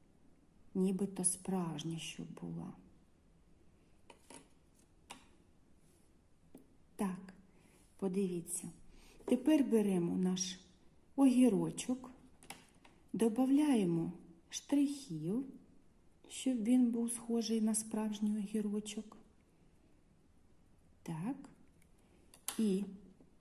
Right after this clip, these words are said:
відриваємо маленький-маленький шматочок, відщіпуємо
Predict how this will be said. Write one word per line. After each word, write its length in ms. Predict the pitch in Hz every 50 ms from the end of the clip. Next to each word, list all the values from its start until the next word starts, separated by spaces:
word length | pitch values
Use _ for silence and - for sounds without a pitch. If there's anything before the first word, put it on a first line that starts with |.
| - - -
відриваємо 800 | 190 220 196 196 220 240 240 220 220 208 180 175 175 170 175 175
маленький-маленький 1300 | 170 180 196 220 269 330 370 381 370 359 349 - - - 247 240 247 240 226 208 180 170 170 170 - 190 180
шматочок, 760 | - - 202 220 220 - 185 165 160 - - 175 - - 185
відщіпуємо 880 | 190 185 - - - - 190 175 - - - 160 156 156 147 135 -